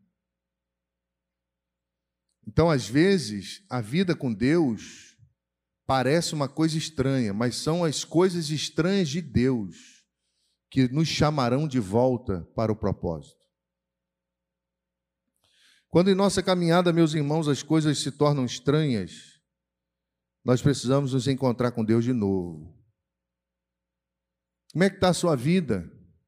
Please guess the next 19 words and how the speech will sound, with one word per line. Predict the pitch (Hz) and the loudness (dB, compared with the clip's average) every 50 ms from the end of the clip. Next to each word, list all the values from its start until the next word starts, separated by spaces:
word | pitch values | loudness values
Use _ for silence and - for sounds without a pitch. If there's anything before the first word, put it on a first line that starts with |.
| _ - | _ -6
Como | 123 147 | -2 -2
é | 165 | -2
que | 160 165 | -2 -2
está | - - 170 | -2 0 0
a | 180 | 0
nossa | 165 151 151 175 185 - - - 147 | 2 2 2 0 0 0 0 -2 -2
vida? | 117 117 139 180 202 180 127 104 95 - - _ _ _ _ _ _ _ _ _ _ _ _ _ _ _ _ _ _ _ _ _ _ _ _ _ - | -2 -4 -4 -4 -4 -4 -6 -8 -12 -14 -16 _ _ _ _ _ _ _ _ _ _ _ _ _ _ _ _ _ _ _ _ _ _ _ _ _ -14
Estar | - - - - 190 202 214 | -12 -6 -2 0 2 2 2
na | 202 165 | 2 0
igreja, | 139 131 131 139 147 165 165 143 123 117 | 0 0 0 2 2 2 2 2 0 -4
servir | 113 - 165 151 131 131 131 160 196 208 175 | -4 -2 0 0 0 0 0 0 2 2 4
a | 143 | 2
igreja, | 123 113 127 127 143 160 160 131 123 113 | 2 0 0 2 4 4 2 2 0 -2
trabalhar, | - 151 160 170 165 151 131 117 117 131 151 160 - | -2 -2 -2 -2 0 0 0 0 0 0 0 -2 -2
ter | - 151 156 | -2 0 0
uma | 151 143 127 | 0 0 0
vida | 120 139 170 170 165 - | 0 0 -2 -2 -2 -2
cristã | - 135 120 - - 151 151 | -4 -6 -6 -6 -4 -4 -4
saudável, | 139 - 139 120 101 101 123 139 147 131 123 | -2 -2 -2 -2 -2 -2 -2 -2 -2 -2 -4